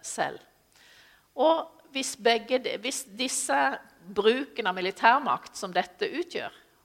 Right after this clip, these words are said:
fordi disse to øverste er jo den vanlige bruken av militærmakt. Avskrekking er jo å ha makten, øve makten, vise at du kan bruke den,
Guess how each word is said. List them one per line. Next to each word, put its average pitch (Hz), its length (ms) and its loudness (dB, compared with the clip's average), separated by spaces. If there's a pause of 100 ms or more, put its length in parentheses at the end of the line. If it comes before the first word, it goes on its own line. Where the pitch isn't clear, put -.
fordi 196 400 -4
disse 233 240 -10
to 208 280 -2
øverste 208 440 0
er 196 220 4 (100)
jo 165 220 -2 (300)
den 208 280 -4
vanlige 208 560 6
bruken 180 420 -4
av 175 100 0
militærmakt. - 920 -6 (400)
Avskrekking 196 760 -2
er 175 300 0
jo 170 80 -2
å 147 120 4 (180)
ha 208 260 2
makten, 202 680 -6 (420)
øve 185 400 2
makten, 196 680 -6 (120)
vise 196 360 -2
at 190 120 -2
du 196 60 -4
kan 185 200 -2
bruke 170 420 -6
den, 214 280 -12